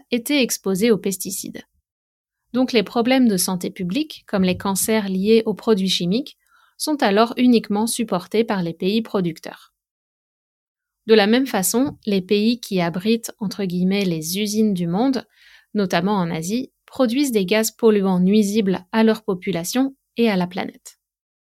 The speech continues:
Or, une grande partie de leur quota d'émissions est utilisée pour le bénéfice des nations occidentales, qui sont grandes consommatrices de biens manufacturés importés. Si vous faites un examen de français, je vous recommande de vous familiariser avec l'expression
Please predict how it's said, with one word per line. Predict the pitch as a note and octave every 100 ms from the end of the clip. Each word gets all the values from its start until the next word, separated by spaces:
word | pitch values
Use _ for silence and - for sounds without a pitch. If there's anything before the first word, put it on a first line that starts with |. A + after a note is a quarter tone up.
| _ _ -
Or, | C4 C4
une | A3+ G#3
grande | G3 G#3+ B3+
partie | B3 G#3 - G#3+
de | F#3
leur | E3 -
quota | G#3+ G#3+ B3
d'émissions | G3+ F3 E3 - A3 A3+ A3+
est | F#3+
utilisée | A3 - C4 A#3 F#3 A3
pour | G3+ F3
le |
bénéfice | D#3+ G3 G#3+ E3 - B3+
des | -
nations | F3 E3+ - C4
occidentales, | G#3 - G3 E3 E3 G3 C4 C#4 _ - -
qui | A#3+
sont | A#3+
grandes | A3+ A3+ C#4 C#4+
consommatrices | C#4 A3+ A3+ F#3+ D#3+ - B3 -
de | F3+
biens | E3+ G3 A#3
manufacturés | G3 E3+ E3+ F3+ - F#3 F3+ A#3+ -
importés. | G#3 F#3 F3 - - _ _ _ _ _ _ _ _ _ _ _
Si | - B3
vous | A#3
faites | A3+ C#4 C#4
un | G3
examen | A3 A3 A3 A#3
de | A3+
français, | F#3 - F3+ F3+ B3 C4+
je | - G#3+
vous | F#3+ A3
recommande | C4+ C4+ A3+ A#3 A#3+
de | G#3+
vous | E3+ E3+
familiariser | - A3+ G#3+ F#3+ F#3 F3+ F3+ B3+
avec | B3 F3 F3
l'expression | F#3+ F#3 - F3 F3 A3+ C4